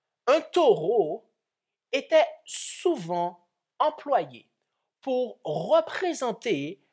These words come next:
la puissance de la déité.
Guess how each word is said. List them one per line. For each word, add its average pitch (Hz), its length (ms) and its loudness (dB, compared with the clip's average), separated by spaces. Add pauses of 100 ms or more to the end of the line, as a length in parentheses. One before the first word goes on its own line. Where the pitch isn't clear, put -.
(120)
la 214 160 -2 (140)
puissance - 960 -6 (300)
de 143 160 -6
la 165 140 0
déité. 139 500 -12